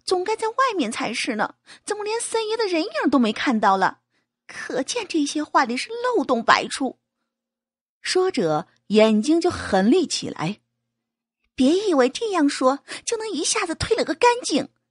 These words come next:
找不到三爷，就是活活把你们打死也不屈。”说着，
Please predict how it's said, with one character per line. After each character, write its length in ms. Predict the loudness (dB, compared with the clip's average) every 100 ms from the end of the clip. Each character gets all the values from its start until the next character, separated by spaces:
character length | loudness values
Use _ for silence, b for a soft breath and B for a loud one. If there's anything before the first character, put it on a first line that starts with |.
| _ _ _ -4
找 180 | -4
不 100 | -2
到 160 | -2 -2
三 320 | -2 0 2
爷， 300 | 2 2 -2 _ _
就 140 | -6
是 100 | -4
活 160 | 4 4
活 100 | 6
把 140 | 4 4
你 120 | 2
们 140 | -4 -2
打 120 | 2 2
死 180 | 2 0
也 80 | -2
不 140 | -2
屈。” 380 | -4 -2 -2 -4 _ _ _ _ _ _ _ _ _ -10
说 300 | 0 2 4
着， 320 | 4 4